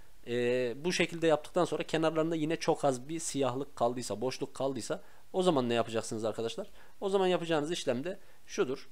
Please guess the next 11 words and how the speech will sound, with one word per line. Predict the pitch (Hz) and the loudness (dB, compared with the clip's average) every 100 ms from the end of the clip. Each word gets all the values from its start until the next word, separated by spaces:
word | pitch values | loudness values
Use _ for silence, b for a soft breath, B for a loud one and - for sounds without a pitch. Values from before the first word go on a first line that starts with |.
| - | -12
Hemen | - 127 127 | -8 -6 -4
onu | 127 113 | -4 -4
da | |
gösterelim. | 113 139 - 117 147 165 | -4 -6 -4 -4 -4 -6
Şurada, | - 165 156 160 - - b b - | -2 2 2 2 -4 -12 b b -6
e, | 113 113 | 0 0
pan | 113 - 165 170 - - | 0 2 2 2 -4 -2
crop | 151 147 - | -2 -2 -4
düzenleme | 131 135 139 139 | 0 2 2 2
yeri | 123 | 2
var. | 113 | 0